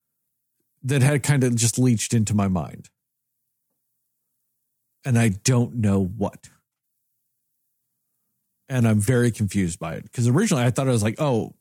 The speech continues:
like, very early on, I picked up on some of the stuff and I was like, "Oh yeah, I know this story." I, I didn't think I did. And I was like, when I was watching, I was like, "Oh, I know this." And then I looked something up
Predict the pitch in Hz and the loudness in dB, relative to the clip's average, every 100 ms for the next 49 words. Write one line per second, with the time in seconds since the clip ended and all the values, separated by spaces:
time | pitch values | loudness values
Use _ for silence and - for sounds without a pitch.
0 | _ - 113 92 - _ _ _ _ 117 | _ -6 -4 -4 -12 _ _ _ _ -4
1 | 160 180 139 147 135 123 113 104 101 135 | 0 2 4 4 4 4 2 2 2 0
2 | 113 120 101 110 104 110 98 - 107 113 | 0 -2 0 -2 0 -2 -2 -4 -4 -2
3 | 117 107 147 147 101 113 104 82 78 - | -2 -2 0 0 2 2 0 -2 -8 -10
4 | 58 _ _ _ _ _ _ _ _ _ | -16 _ _ _ _ _ _ _ _ _
5 | _ _ _ _ _ _ _ 143 147 151 | _ _ _ _ _ _ _ 0 2 4
6 | 139 151 113 143 139 135 127 143 110 - | 4 2 2 2 2 2 2 2 0 0
7 | 113 113 101 101 104 104 110 123 120 123 | 0 2 0 0 0 0 0 -2 0 0
8 | 107 113 117 107 95 82 - - _ _ | 0 0 0 0 0 -4 -12 -18 _ _
9 | _ _ _ _ _ _ _ _ _ _ | _ _ _ _ _ _ _ _ _ _
10 | _ _ _ _ _ _ _ _ _ _ | _ _ _ _ _ _ _ _ _ _
11 | _ _ _ _ _ _ _ 127 110 107 | _ _ _ _ _ _ _ -2 0 2
12 | 104 117 - 127 107 110 113 170 | 2 0 -2 -4 -2 -2 -2 -4